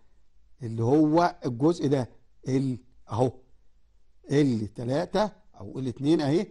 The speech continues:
وسي اربعتاشر اهو، ادي، ادي بتاع الميديم ويف، واللي تحت بقى اهو ال أربعة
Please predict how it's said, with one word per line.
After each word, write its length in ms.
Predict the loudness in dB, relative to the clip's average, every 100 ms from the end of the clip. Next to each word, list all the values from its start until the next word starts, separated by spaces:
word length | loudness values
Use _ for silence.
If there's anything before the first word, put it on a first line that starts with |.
| -10
وسي 280 | -10 -6 -6
اربعتاشر 580 | -6 -8 -10 -14 -14 -14
اهو، 140 | -14 -16 -20 -20 -20 -20 _ -20 -16 -6
ادي، 300 | -4 -4 -6 -14 -4
ادي 600 | 0 4 2 2 -2 -4 -10 -20 _ -12
بتاع 500 | -6 -2 -2 -2 -4 -14 -14 -6
الميديم 440 | -2 -2 -2 -4
ويف، 300 | -8 -12 -18 -20 _ -20 -20 _ -20 -20 -12
واللي 240 | -8 -6
تحت 380 | 0 0 0 -4
بقى 180 | 0 2
اهو 300 | 4 2 2 -6 -20 -20 -6
ال 280 | -2 -2 -4 -10 _ -18
أربعة 560 | -8 -2 -2 -2 -6